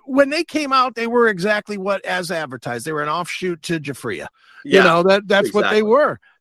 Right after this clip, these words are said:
Speaker 1: With you, they are a, they are a heavy rock band. They're not a, you know, it's,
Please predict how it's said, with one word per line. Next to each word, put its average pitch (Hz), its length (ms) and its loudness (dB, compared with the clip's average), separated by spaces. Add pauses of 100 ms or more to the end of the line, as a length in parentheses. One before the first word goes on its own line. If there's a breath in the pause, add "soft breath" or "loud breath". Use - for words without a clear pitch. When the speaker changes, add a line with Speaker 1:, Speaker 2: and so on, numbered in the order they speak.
(180)
Speaker 1:
With 202 260 -2
you, 220 540 0 (160)
they 233 160 0
are 254 160 0
a, 247 100 -2 (220)
they 214 180 -4
are 226 160 0
a 196 140 -4
heavy 214 480 -4
rock 185 360 0
band. 92 360 -12 (100)
They're 151 140 -8
not 180 260 -4
a, 262 180 -4 (440)
you 214 120 -6
know, 165 200 0
it's, 165 180 -8